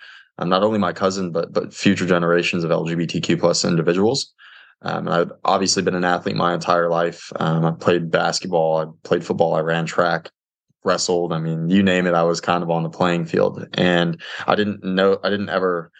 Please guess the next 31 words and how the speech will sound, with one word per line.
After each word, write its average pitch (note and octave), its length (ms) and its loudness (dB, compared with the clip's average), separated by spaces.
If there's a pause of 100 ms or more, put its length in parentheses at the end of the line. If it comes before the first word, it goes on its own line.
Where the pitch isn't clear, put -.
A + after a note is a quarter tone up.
(380)
understand F#2 500 2
or F2 60 2
recognize F2+ 500 0
that E2+ 100 -4
there F2 100 2
were E2+ 60 -2
so F#2 180 0
many F2+ 160 -2
different, F#2 420 -4 (240)
like, F2 240 -2
disparities F2+ 640 2
in F2+ 60 -6
sports F2 460 0
for - 160 -4
marginalized E2+ 500 0
communities. E2 500 0
And E2 120 -2
so E2+ 360 0 (600)
I G2 100 0
decided F#2+ 580 0
when F#2 460 -2 (240)
coming G2+ 280 4
aboard F2+ 440 2
Compete F#2+ 440 0
that F2+ 100 4
it - 80 0
was F#2 120 0
important F#2 460 -2
for F#2 140 0
me F#2 300 2
to F2 520 0